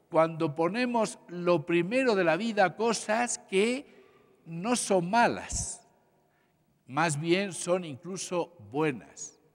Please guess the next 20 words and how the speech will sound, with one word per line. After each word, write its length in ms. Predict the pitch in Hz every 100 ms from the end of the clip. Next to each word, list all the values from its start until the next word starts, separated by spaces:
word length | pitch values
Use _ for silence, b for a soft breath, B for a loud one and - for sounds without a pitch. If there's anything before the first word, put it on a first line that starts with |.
| _ _ _ _ _
Ponemos 400 | 104 120 160 165
lo 220 | 135 127
primero 440 | 131 131 165 220 208
de 80 | 185
la 120 | 170
vida 320 | 226 247 208
la 120 | 139
familia, 800 | - 107 117 160 143 87 80 - - _ _ _ _ _ _ _ _ _ _ _ _ _ _ _ _ _
el 220 | - 120 -
trabajo. 720 | 127 139 175 165 - - - - - _ _ _ _ _ _ _ _ _ _ _ -
Ponemos 400 | 131 175 202 175
lo 160 | 160
primero 340 | 147 156 202 185
de 80 |
la 120 | 160 151
vida 640 | 208 220 233 240 - -
las 300 | 135 131 131
personas. 1080 | - 131 127 - 247 220 120 95 - - - _ _ _ _ _ b b b b b
Bueno, 300 | 202 226 214
pues 260 | 175 185